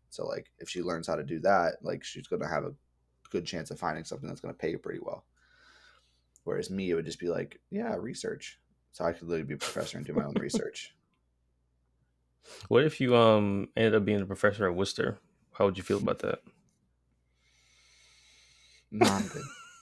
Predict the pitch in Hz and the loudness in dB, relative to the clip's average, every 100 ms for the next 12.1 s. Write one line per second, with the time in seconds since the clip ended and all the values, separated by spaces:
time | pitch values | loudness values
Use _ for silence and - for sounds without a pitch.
0 | _ _ _ - _ - - - - 107 | _ _ _ -20 _ 6 6 6 4 8
1 | 127 120 113 139 143 147 131 151 113 110 | 8 10 10 10 8 10 10 12 10 10
2 | 113 113 110 107 104 90 85 98 85 92 | 2 4 4 6 6 6 2 -2 0 0
3 | 85 76 78 76 73 67 - 92 82 95 | 0 0 0 2 0 -2 -8 -2 0 2
4 | 98 95 - 82 80 76 76 87 85 82 | 2 -2 -4 -4 -4 -4 0 2 4 2
5 | 82 80 80 80 82 _ _ _ _ _ | 0 -2 -4 -6 -10 _ _ _ _ _
6 | - 92 - - - 110 - - 82 87 | -4 -2 -2 -4 -4 -4 -10 -6 -4 -2
7 | 85 76 80 78 - 85 73 73 - 82 | -2 0 -2 -2 -2 2 2 0 -4 -2
8 | 78 73 78 73 73 69 78 80 80 71 | -2 0 0 2 -2 -4 -4 -4 -4 -4
9 | - - - 82 80 80 73 73 76 78 | -6 -10 -8 -8 -6 -4 -2 0 -2 -4
10 | 76 76 - - _ _ _ _ _ - | -4 -6 -8 -12 _ _ _ _ _ 0
11 | 92 85 87 - - - - - - - | 2 4 2 0 -6 -6 -6 -4 -2 -4